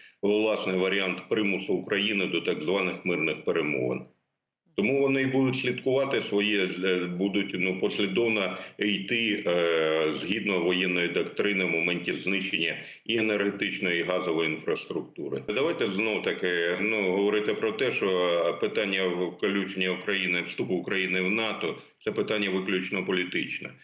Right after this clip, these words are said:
На прикладі Балканських країн, ви пам'ятаєте, е, власне, е, прецедент, коли низка країн навіть без виконання П Д Ч і так званих пунктів необхідних для вступу в нато, там не виконано було навіть п'ять відсотків,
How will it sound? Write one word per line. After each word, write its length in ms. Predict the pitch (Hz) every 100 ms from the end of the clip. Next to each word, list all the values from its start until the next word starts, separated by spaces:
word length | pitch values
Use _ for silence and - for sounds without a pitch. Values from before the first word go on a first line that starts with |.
| -
На 140 | - 110
прикладі 480 | 131 127 123 107 104
Балканських 720 | 107 101 110 95 95 101 -
країн, 280 | 104 95 95
ви 100 | 104
пам'ятаєте, 840 | 117 127 131 143 123 90 85 - - - -
е, 340 | 98 95 92 90
власне, 560 | 92 104 95 - 92
е, 800 | 87 82 80 80 82 85 85 85
прецедент, 840 | 85 107 95 113 104 92 120 117 92 -
коли 260 | 110 101 101
низка 360 | 104 92 101
країн 560 | 92 104 107 113 107 - - -
навіть 360 | 110 110 101 101
без 220 | 92 113 -
виконання 720 | 101 98 104 98 95 92 92 90
П 100 | 95
Д 160 | 101
Ч 340 | 98 - 110 92
і 80 |
так 300 | 90 107 92
званих 640 | 87 101 104 101 90 - - -
пунктів 500 | 127 117 - 110 92
необхідних 1040 | 98 101 92 92 - 113 98 92 87 - - - - _
для 340 | - 98 113 107
вступу 520 | 90 - 123 95 110
в 80 | 101
нато, 380 | 101 87 -
там 220 | 90 107 104
не 80 |
виконано 640 | 104 107 - 107 101 101 95
було 280 | 101 101
навіть 340 | 98 98 95 95
п'ять 400 | 107 104 90 -
відсотків, 720 | 85 - 98 85 - 90